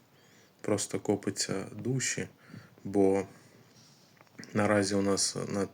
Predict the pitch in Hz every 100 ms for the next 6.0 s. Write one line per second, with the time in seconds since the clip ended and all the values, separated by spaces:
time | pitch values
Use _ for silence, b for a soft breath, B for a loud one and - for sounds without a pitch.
0 | - 98 98 95 110 98 98 95 - 101
1 | 98 95 95 95 - - 101 98 - 113
2 | 123 - 95 - 92 - B B B B
3 | B - 104 - 104 104 117 - 98 98
4 | 98 107 104 101 - _ b b b b
5 | - 98 101 95 98 95 95 - -